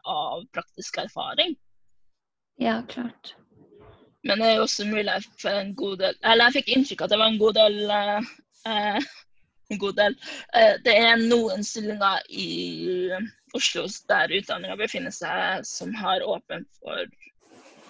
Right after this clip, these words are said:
Speaker 1: deltidsarbeid hvis du er bibliotekarstudent, og da er det jo hovedsakelig som studentvakt ved de forskjellige fagbibliotekene. Jeg vet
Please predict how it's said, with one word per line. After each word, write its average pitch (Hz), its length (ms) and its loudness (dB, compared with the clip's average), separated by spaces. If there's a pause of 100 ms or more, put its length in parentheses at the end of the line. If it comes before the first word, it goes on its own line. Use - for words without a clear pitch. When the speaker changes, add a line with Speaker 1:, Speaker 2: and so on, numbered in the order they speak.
(880)
Speaker 1:
deltidsarbeid 202 1160 -2
hvis 214 240 -6
du - 120 -12
er 180 160 -2
bibliotekarstudent, - 920 -10
og 202 80 -8
da 196 100 -2
er 185 40 -4
det - 100 -8
jo 220 120 -8
hovedsakelig - 640 -8
som 135 200 -8 (1400)
studentvakt - 960 -2
ved 185 460 -2
de 208 120 -2
forskjellige 180 580 -2
fagbibliotekene. 185 1040 -4
Jeg 214 200 2
vet 214 260 -2